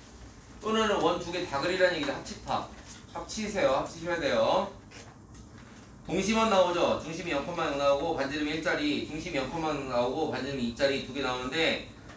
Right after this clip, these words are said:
도형을 R이라고 한다. 그 동심원 나온 걸 R이래요. 그래서 삼 영에서 반지름이 X인 원을 C라고 하래요. 아, 그럼 여기다가 일 영 이렇게 그려져 있고,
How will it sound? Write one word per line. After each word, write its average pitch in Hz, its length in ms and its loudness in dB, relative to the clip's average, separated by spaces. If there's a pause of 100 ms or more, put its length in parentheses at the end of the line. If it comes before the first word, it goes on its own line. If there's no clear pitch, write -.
(280)
도형을 185 340 6
R이라고 160 460 6
한다. 131 500 4
그 131 240 -4 (420)
동심원 170 360 0
나온 143 180 6
걸 131 120 4
R이래요. 135 760 4
그래서 - 160 -2
삼 175 200 -4 (260)
영에서 143 480 2
반지름이 151 760 -2 (600)
X인 202 840 4
원을 147 480 0
C라고 220 640 0
하래요. 101 320 2
아, 139 560 4
그럼 131 140 -2
여기다가 151 560 4
일 - 140 -2
영 160 400 -2
이렇게 160 1120 4
그려져 131 260 -2
있고, 117 440 -4